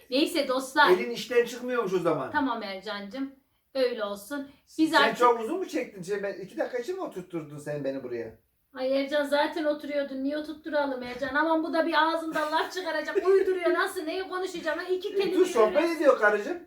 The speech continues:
Speaker 1: Ercan'cığım vlogumuz uzun sürüyor. Onun için sonra rahat rahat edersin. Gene konuşuruz. Aa, sanki hiç konuşmuyor da. Neyse canlar.
Speaker 2: Efendim?
Speaker 1: Biz bugünlük burada kapatalım. Benim bir günüm böyleydi. Vallahi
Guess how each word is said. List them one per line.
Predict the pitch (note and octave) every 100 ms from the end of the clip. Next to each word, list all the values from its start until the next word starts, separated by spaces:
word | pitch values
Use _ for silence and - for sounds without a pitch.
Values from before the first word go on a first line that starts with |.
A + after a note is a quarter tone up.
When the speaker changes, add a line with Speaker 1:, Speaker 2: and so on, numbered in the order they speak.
| _ _ _
Speaker 1:
Ercan'cığım | D4+ A4 C5 G4+ D4
vlogumuz | F#4 G#4+ F#4 C#4+
uzun | E4+ A4 A#4+
sürüyor. | - C#4+ D#4+
Onun | A4 G#4+
için | -
sonra | D4+ G#4+ G4+ G#4
rahat | A4 A4+ F#4
rahat | G4+ G4+
edersin. | G4+ G#4+ F#4 - F#4
Gene | G4 G#4+ G#4+
konuşuruz. | F4 D#4 D4+ D4+ E4+ - _ _ _ _ _
Aa, | D4+ G#4 G#4+ F#4
sanki | F4+ F#4+ E4+ F4+
hiç | F#4 -
konuşmuyor | F#4 - - G#4 A4+ G4+
da. | C4+ - _ _ _ _ _
Neyse | D4 F4+ F4 C4+
canlar. | C#4 C#4+ E4+ E4+ A#3 - -
Speaker 2:
Efendim? | C#3 F#3+ F#3+ - - _ _ D#4
Speaker 1:
Biz | C#4+ E4
bugünlük | C#4+ D4+ C#4+ C#4+ - _ _ _ _
burada | D#4 C4+ C#4
kapatalım. | D4 D4+ C#4+ C#4 C4+ A3 G#3+ A3 B3
Benim | E4 D#4+ C#4
bir | D4+
günüm | C4 B3 B3
böyleydi. | B3 B3 A3+ G3 F#3+ F#3+ G3+ - _ _ -
Vallahi | D4+